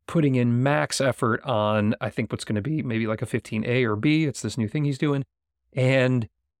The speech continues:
you know, the crag, it was a pretty busy day at Potosi, and it was, the, the support was universal, right? The same people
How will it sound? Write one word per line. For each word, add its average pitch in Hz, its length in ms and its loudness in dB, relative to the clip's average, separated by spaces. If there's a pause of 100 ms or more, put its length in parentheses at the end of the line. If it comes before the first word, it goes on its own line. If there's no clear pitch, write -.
(280)
you 165 80 2
know, 165 160 6
the 147 100 2
crag, 170 460 2
it 151 40 4
was 131 120 4
a 131 40 -4
pretty 180 180 2
busy 135 200 2
day 117 160 4
at 113 80 0
Potosi, 151 480 0 (400)
and 160 340 2
it 160 160 2
was, 156 360 4
the, 147 240 -2
the 147 180 0
support - 480 -2
was 165 240 0
universal, 117 640 0
right? 120 260 2
The 131 80 0
same 180 440 0
people 120 580 0